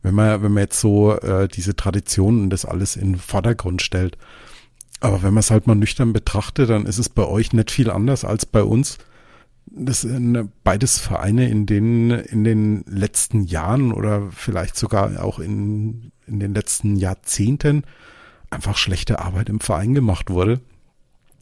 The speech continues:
Und irgendwann zahlt sich das dann halt auch mal zurück. Und bei euch war's halt wirklich echt dramatisch.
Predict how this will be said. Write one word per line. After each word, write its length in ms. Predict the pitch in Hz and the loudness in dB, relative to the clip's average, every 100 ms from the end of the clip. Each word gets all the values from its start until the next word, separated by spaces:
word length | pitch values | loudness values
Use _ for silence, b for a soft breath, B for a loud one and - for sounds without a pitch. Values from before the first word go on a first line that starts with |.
| - | -8
Und 180 | - 98 - | -4 -4 0
irgendwann 540 | 95 95 92 101 113 107 - - _ _ - - | 0 0 2 2 2 -2 -10 -18 _ _ -20 -8
zahlt 500 | - 85 113 - 107 - | -4 -2 -4 -6 -12 -10
sich 300 | - - - | -8 -6 -4
das 160 | 101 | -4
dann 200 | - 104 | 0 2
halt 200 | 101 104 | 2 0
auch 180 | - 101 | -2 -2
mal 340 | 107 98 101 - _ | 0 0 -2 -8 _
zurück. 380 | - 92 117 - B B B B B B B _ _ _ | -4 4 4 2 B B B B B B B _ _ _
Und 920 | 104 101 98 101 101 85 - - - - _ _ _ _ _ _ _ _ _ _ _ _ _ _ _ - - | 0 2 2 2 2 0 -2 -4 -6 -14 _ _ _ _ _ _ _ _ _ _ _ _ _ _ _ -8 -2
bei 160 | 117 | 0
euch 240 | 104 117 120 | 0 0 2
war's 180 | 110 117 | 2 4
halt 460 | 113 107 123 131 | 4 2 -4 -2
wirklich 300 | 101 113 - | -2 -2 -6
echt 220 | 107 - | -6 -6
dramatisch. 760 | - 113 101 92 113 165 - | 0 2 2 2 0 0 -2